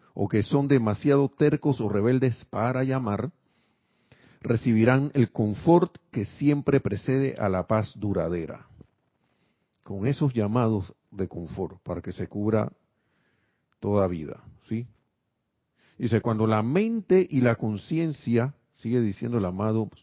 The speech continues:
señor Mahacho Han, "cuando la mente y la conciencia externa están afligidas,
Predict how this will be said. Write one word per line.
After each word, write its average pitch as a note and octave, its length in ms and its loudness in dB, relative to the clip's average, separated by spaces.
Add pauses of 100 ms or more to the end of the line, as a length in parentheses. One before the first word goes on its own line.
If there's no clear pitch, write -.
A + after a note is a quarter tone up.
(140)
señor G2+ 440 -6
Mahacho G#2 520 -8
Han, F#2+ 260 -6 (540)
"cuando G#2 260 2
la G#2 180 4
mente F#3+ 440 -2
y F#3+ 40 0
la D3 140 4
conciencia D#3 580 -4
externa D3 480 -2
están C#3 440 -4
afligidas, G#2 920 -2